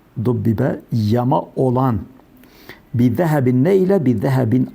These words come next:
altın ile, e, e, e, yama yapılan tabak. O da halaldır. "Ev fiddatin" veyahut da gümüşten yama yapılmış. Bir de o dabbe nedir? "Dabbeten kebireten"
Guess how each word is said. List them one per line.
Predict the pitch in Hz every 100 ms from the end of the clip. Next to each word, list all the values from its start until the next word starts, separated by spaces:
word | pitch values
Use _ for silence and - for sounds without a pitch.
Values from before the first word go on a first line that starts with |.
| -
altın | 113 107 165 160
ile, | 143 131 160 175 170 - - - -
e, | 123
e, |
e, | 120 127 123 123 123 127 123 120 120 123 123 123 123
yama | 123 110 107 131 160
yapılan | 147 123 123 143 165 156 - - - - -
tabak. | 120 127 123 - - - - -
O |
da | 131
halaldır. | 127 123 117 113 104 156 190 - - -
"Ev | 165 175
fiddatin" | 175 151 131 120 117
veyahut | 127 160
da |
gümüşten | 127 113 110 - 127 101 - -
yama | 120 110
yapılmış. | 110 107 107 107 - - - - - - - - - - - - -
Bir | 151 117 202 247
de | 202 202 - -
o | 185 151
dabbe | 156 139 175 185
nedir? | 240 165 107 98
"Dabbeten | 175 156 151 160
kebireten" | 127 120 117 220 226 196 175